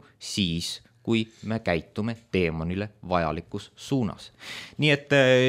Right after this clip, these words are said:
siit mõnes mõttes moraal, äh, mis on väga kurb moraal, on see, et ükskõik kui palju õpetusi me ühiskonnale või inimestele ei üritaks anda, ükskõik kui intellek-, intellektuaalsed või mõistvad me ei ole, me ei üritaks olla,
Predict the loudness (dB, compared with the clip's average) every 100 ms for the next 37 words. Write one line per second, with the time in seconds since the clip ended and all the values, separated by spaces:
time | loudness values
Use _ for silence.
0 | 2 2 -2 0 0 0 0 -4 -4 -2
1 | 2 4 4 2 -2 -6 -12 -10 -8 -6
2 | -4 -4 -6 -4 -4 -2 0 0 0 2
3 | 4 4 2 0 2 2 0 -12 -20 -20
4 | -10 -4 -2 0 -2 -4 -2 0 0 2
5 | 2 4 4 4 4 2 2 0 0 -2
6 | -2 0 2 2 2 2 0 2 2 4
7 | 4 2 0 -2 0 0 0 -2 -2 -2
8 | 0 0 0 0 0 -2 -6 -6 0 2
9 | 2 -2 -6 -18 -20 _ _ -20 -14 -6
10 | -4 -4 -2 0 0 0 2 2 -2 -4
11 | -4 0 2 4 2 2 0 2 4 4
12 | 2 4 6 8 6 4 -2 -2 -2 0
13 | 0 -2 0 -2 0 0 2 2 0 -4
14 | -4 0 4 4 6 4 4 0 0 2
15 | 4 2